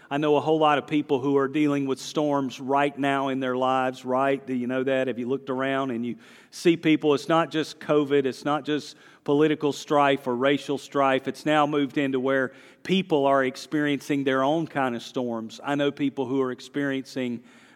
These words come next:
job storms right now, who are losing their jobs and having to look for other jobs now.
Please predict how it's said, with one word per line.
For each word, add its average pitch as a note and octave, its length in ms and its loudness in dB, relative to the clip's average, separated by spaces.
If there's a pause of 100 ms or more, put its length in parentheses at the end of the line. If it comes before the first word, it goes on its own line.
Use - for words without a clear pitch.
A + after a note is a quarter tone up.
job D3+ 480 4
storms B2+ 600 -4
right A#2+ 280 -2
now, A#2+ 300 -4
who C3 180 0
are B2 60 0
losing C#3+ 400 0
their C3+ 140 -2
jobs C3+ 560 0
and A#2+ 100 -6
having C3 300 -2
to A#2 60 -4
look C3+ 280 -2
for C#3 180 -2
other C3+ 180 -2
jobs B2+ 500 -4
now. B2+ 320 -6